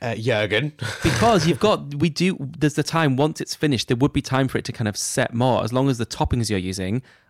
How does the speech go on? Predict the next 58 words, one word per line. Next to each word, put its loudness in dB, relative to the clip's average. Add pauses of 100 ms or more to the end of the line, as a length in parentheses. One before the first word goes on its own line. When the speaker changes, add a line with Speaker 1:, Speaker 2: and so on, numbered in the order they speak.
(120)
Speaker 2:
are 0
not -2 (340)
destructible -6
with -4
heat, -4 (340)
then 2
it -4
would -4
be 0
okay. -2
Speaker 1:
Destructible -4
with -2
heat. -12
Speaker 2:
Yeah, 0
I'm 0
not -4
really -2
sure. -2
Speaker 1:
Not -6
sensitive -2
to -2
heat? -4
Is -2
Speaker 2:
But 2
Speaker 1:
that 4
Speaker 2:
I 4
was 2
Speaker 1:
what -
you 4
Speaker 2:
also 2
Speaker 1:
meant -6
Speaker 2:
trying 4
to 4
Speaker 1:
to 4
say? 2
Speaker 2:
think, -8
what 0
would, -2
what -2
could -2
you -2
use 2
that -4
could -4
go 4
on 2
top? -2 (200)
If -2
your, 4
if -2
your 2
thing 2
was 4
warm 4
still, -4 (100)
Speaker 1:
Biscuit? -2
Speaker 2:
what 0
could, -2